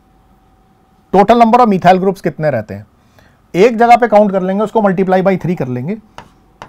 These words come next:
तो I have one and two and three and four, four methyl groups on this location। उसके बाद जो ये वाला कीटोन है, इस पे भी आप करोगे, इस पे भी चार आएंगे, फिर ये वाला कीटोन है, इस पे भी करोगे और इस पे भी चार आएंगे। So four threes are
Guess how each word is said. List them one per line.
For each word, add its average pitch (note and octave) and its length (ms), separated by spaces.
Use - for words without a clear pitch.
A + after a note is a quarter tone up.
तो F#3 260
I E3+ 100
have G3 360
one G#3+ 280
and E3+ 160
two G#3 260
and E3+ 160
three G3 340
and E3 120
four, E3 180
four A3+ 160
methyl G#3+ 320
groups G#3+ 220
on A3 140
this G#3+ 140
location। G3 440
उसके G3 240
बाद F#3 320
जो F3+ 160
ये D#3 220
वाला G3+ 200
कीटोन G3+ 400
है, G#3+ 140
इस D#3 120
पे F3+ 140
भी F3+ 120
आप F#3+ 160
करोगे, G3+ 340
इस D3+ 120
पे F#3 120
भी F#3+ 100
चार F#3+ 260
आएंगे, G#3 280
फिर D3 100
ये D#3+ 160
वाला G3+ 220
कीटोन G3+ 380
है, G#3 120
इस D3+ 120
पे F3 120
भी F#3+ 100
करोगे G3 360
और E3+ 260
इस E3+ 120
पे F#3 120
भी F3 100
चार C3+ 220
आएंगे। D3 180
So F3+ 140
four G3+ 280
threes G#3+ 320
are F3+ 180